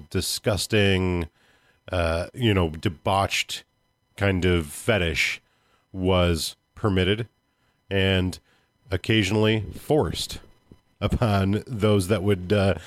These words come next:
that would frequent the establishments. Um, and, you know, they have no problem listing them right here for you. And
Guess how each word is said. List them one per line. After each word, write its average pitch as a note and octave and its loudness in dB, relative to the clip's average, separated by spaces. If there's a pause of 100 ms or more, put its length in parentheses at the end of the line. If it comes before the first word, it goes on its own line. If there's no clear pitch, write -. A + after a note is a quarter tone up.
(240)
that A#2 2
would A#2+ 0
frequent A2+ 0
the A2 4
establishments. G#2 0 (360)
Um, F#2 2
and, A2 -2
you A#2 4
know, F#2 4
they G#2 2
have G#2 2
no A2 2
problem A2+ 2
listing A2+ 0
them A2+ 2
right A2+ 4
here A2+ 2
for C3+ 0
you. D#2+ 2 (500)
And F2 0